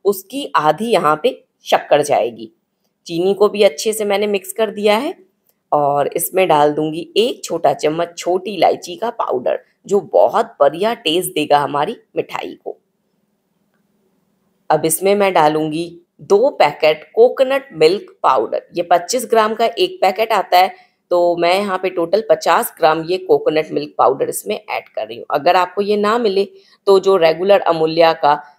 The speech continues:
मिल्क पाउडर आता है ना, आप वो भी डाल सकते हो। But मेरे पास ये कोकोनट मिल्क पाउडर पड़ा था, तो मैंने ये दो पाउच कोकोनट मिल्क पाउडर के इसमें ऐड कर दिए। अब हाई फ्लेम पे इसको पकाऊंगी जब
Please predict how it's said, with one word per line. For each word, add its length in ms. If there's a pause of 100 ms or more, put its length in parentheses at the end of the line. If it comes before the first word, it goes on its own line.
(140)
मिल्क 260
पाउडर 300
आता 260
है 60
ना, 260
आप 180
वो 120
भी 140
डाल 240
सकते 360
हो। 120 (120)
But 120 (360)
मेरे 340
पास 340
ये 240 (300)
कोकोनट 440
मिल्क 220
पाउडर 320
पड़ा 320
था, 200
तो 120
मैंने 280
ये 200
दो 260
पाउच 380
कोकोनट 460
मिल्क 200
पाउडर 280
के 100
इसमें 260
ऐड 280
कर 140
दिए। 360 (340)
अब 140
हाई 280
फ्लेम 380
पे 180
इसको 360
पकाऊंगी 640
जब 140